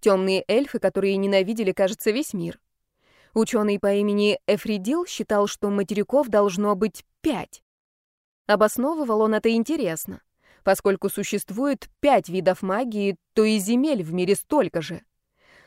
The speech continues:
Основа его рассуждений была по-детски простой. Это меня удивляло в том, что она никак не укладывается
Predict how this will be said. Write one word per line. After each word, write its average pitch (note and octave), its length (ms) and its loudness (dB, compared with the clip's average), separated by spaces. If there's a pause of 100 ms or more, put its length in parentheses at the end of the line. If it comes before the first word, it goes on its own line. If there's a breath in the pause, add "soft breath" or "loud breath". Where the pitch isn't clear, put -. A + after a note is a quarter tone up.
(200 soft breath)
Основа F#3+ 400 2
его F#3+ 300 2
рассуждений G#3 600 -2
была G3+ 240 4
по-детски G3+ 480 2
простой. E3+ 600 -4 (560)
Это A#3 220 4
меня A3 300 4
удивляло A#3 540 2
в - 160 -14
том, G3 200 2
что - 180 -4
она F#3+ 220 2
никак F#3+ 320 0
не G3+ 100 -2
укладывается G3+ 760 0